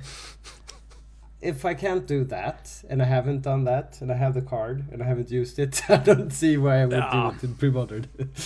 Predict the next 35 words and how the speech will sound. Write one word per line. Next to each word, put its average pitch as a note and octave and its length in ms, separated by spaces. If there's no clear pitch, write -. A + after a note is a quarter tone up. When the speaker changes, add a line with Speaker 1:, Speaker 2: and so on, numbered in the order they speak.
Speaker 1:
<laughs> C3+ 400
Speaker 2:
Yeah. G#2 460
I - 60
feel G#3+ 180
Speaker 1:
But, C#4+ 60
Speaker 2:
like A#3 120
Speaker 1:
but F3+ 120
Speaker 2:
no, E3+ 260
No E3 260
Mercy D3+ 680
Pre-, D3+ 540
pretty C#3 200
much D#3 160
Speaker 1:
the A3 100
Speaker 2:
does B3 100
Speaker 1:
imp - 80
Speaker 2:
the C#4 60
same F3+ 140
Speaker 1:
is, - 160
uh, C#4+ 100
Speaker 2:
thing. - 260
Speaker 1:
is D#3+ 200
on - 60
a D#3+ 40
Speaker 2:
Yeah. D3+ 40
Speaker 1:
stick, C3+ 400
so A2 380
that's, A#2 320
Speaker 2:
Mm. C#3+ 200
Speaker 1:
that's C3 220
got - 200
going F#2+ 300
for F2 180
it, - 140
right? G2 200